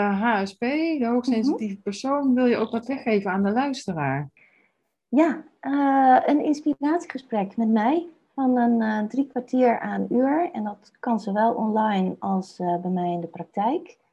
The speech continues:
Speaker 2: Om eens, ja, naar, eh, naar jou te kijken, luisteraar. Waar, waar loop je tegenaan? Eh, hoe kijk je aan over,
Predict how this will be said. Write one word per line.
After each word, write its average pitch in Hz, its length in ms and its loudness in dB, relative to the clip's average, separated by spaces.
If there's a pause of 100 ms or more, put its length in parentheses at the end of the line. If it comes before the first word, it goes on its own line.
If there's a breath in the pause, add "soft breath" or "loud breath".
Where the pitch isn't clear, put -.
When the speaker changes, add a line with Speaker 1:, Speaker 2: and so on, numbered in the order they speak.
(140)
Speaker 2:
Om 247 220 4
eens, 226 380 0 (400)
ja, 269 160 0
naar, 226 400 2
eh, 196 420 0 (180)
naar 214 220 -2
jou 269 200 2
te 339 100 -2
kijken, 247 480 0
luisteraar. 190 640 2
Waar, 190 420 4
waar 214 320 4
loop 254 220 4
je 247 100 -6
tegenaan? 220 840 2
Eh, 208 220 -2
hoe 208 200 0
kijk 226 280 2
je 226 140 -8
aan 226 440 -2 (200 loud breath)
over, 233 280 0